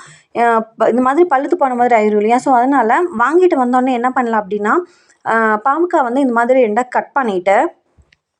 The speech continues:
உள்ள இருக்கிற அந்த பல்ப்பை மட்டும் எடுத்து வந்து க-, வீசிடலாம். அந்த விதையில இருந்து தான் அந்த, ம், பழுத்து போறது,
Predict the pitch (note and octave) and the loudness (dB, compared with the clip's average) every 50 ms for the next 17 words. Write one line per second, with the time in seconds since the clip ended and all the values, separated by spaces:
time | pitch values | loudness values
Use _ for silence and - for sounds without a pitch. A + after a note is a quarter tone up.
0 | _ _ _ - A3 A#3+ B3+ D4+ E4+ G4 E4+ - - C#4+ C4+ B3 A#3 A3+ A3+ A#3+ | _ _ _ -12 -6 -2 0 2 4 2 2 2 0 0 0 0 -2 -2 -2 0
1 | B3 C#4 C4+ D#4+ C#4 A#3+ A3 A3+ C#4+ C#4 A3+ A3 A#3+ A3 - B3+ A#3 A3+ G#3+ G#3 | -2 0 0 0 0 0 0 2 2 2 2 2 0 0 2 2 4 4 4 4
2 | G#3 G#3 G#3+ B3+ C#4 C4 A#3 G#3 F#3+ F#3 - - A3 G3+ G3 G3 G3+ A#3 A#3+ - | 2 2 2 2 2 4 4 2 0 0 0 0 0 2 2 2 0 -2 -2 -2
3 | G#3+ G3 G3+ G3 G3+ A#3 D#4 F4+ - - - - - - - C4 B3+ A3+ A#3+ B3+ | -2 -2 0 0 0 0 0 -2 -6 -12 -20 -20 -10 -4 -2 0 2 2 2 4
4 | C4 F4 F#4 F#4 E4+ C#4+ C4 B3 A#3 B3+ C4+ C#4+ C#4 B3 A#3 A3+ A3 G#3+ G#3 G#3 | 4 4 4 4 4 2 2 0 2 2 0 0 0 0 0 0 0 0 -2 -4
5 | - _ - - A3 A3 G#3+ - B3 B3+ C4+ C#4 C#4+ A3+ A#3 A3+ G#3+ G#3+ G#3+ | -6 _ -10 -6 -6 -4 -2 -2 -2 -2 -2 -2 -2 0 0 0 2 2 2